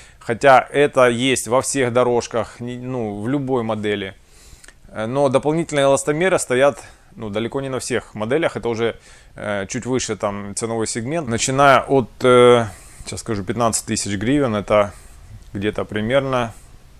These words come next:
пятьсот, пятьсот, там, шестьсот долларов и выше по цене.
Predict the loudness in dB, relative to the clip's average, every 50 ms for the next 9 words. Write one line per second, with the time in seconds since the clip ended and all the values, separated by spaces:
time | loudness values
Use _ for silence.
0 | -20 -20 -20 -20 -20 -20 -20 -20 -20 -20 -20 -20 -20 -20 -20 -20 -20 -20 _ _
1 | -20 -16 -16 -12 -8 -4 -4 -4 -4 -4 -10 -20 -20 -20 -20 -20 -20 -20 -20 -20
2 | -14 -8 -8 -6 -2 2 4 4 4 4 2 -2 -2 -2 -4 -6 -4 -2 -2 -2
3 | -2 0 2 4 6 6 6 6 4 2 -2 -4 -2 -2 0 0 -2 -4 -6 -8
4 | -10 -10 -10 -10 -10 -8 -10 -10 -10 -12